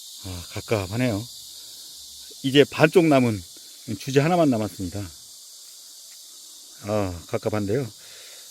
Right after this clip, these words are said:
어, 이거라도 가지고 어떻게 한번 작업을 해봐야 될 것 같습니다. 참 어처구니 없는 상황입니다.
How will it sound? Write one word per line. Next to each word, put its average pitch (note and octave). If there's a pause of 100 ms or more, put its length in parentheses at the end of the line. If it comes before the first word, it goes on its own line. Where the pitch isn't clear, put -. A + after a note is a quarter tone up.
(120)
어, A2+
이거라도 C#3+
가지고 A#2
어떻게 -
한번 G#2 (640)
작업을 C3
해봐야 F3
될 A2
것 F2+
같습니다. F#2 (840)
참 G#2 (200)
어처구니 B2
없는 G2+ (260)
상황입니다. G#2